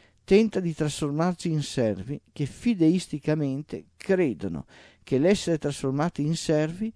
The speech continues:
sia il nostro interesse. Maggiore è il nostro coinvolgimento fideistico nel sistema sociale e minore diventa la nostra capacità di contrattazione al suo interno.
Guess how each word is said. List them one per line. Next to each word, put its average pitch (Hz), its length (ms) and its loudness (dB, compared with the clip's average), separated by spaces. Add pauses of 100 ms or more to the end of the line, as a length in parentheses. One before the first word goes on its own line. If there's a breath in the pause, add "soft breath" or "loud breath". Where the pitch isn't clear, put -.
(140 soft breath)
sia - 300 2
il 208 100 6
nostro 185 360 0
interesse. 175 720 -2 (480 soft breath)
Maggiore 160 600 8
è - 20 8
il 151 60 6
nostro 160 380 4
coinvolgimento 143 920 2
fideistico 139 760 -2
nel 117 140 0
sistema 120 460 -4
sociale 127 580 -4 (480 soft breath)
e 160 100 4
minore 139 680 4
diventa 143 540 2
la 139 80 6
nostra 143 380 0
capacità 139 600 -4
di 131 120 -4
contrattazione 139 880 -2
al 147 80 -2
suo - 160 -4
interno. 92 600 -6